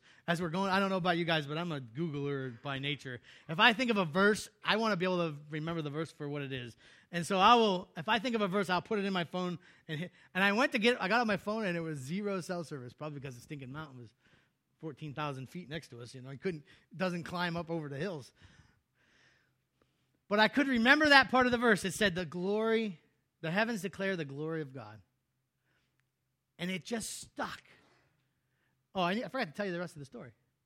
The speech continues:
When we got up close to the top, which was almost thirteen thousand feet, we ate some snow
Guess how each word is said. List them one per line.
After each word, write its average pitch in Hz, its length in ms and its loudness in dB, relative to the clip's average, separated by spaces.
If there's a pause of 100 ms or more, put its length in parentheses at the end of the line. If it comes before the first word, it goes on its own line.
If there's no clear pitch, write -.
(960)
When 175 120 -8
we 190 60 -2
got 202 160 6
up 214 180 0 (140)
close 196 300 -4
to 175 60 -10
the 160 120 -6
top, 175 320 -6 (240)
which 160 200 -12
was 151 120 -12
almost 165 280 -8
thirteen 175 340 -10
thousand 160 400 -6
feet, 196 200 -14 (1200)
we 165 120 -4
ate 185 160 -4
some 135 140 -14
snow 156 400 -16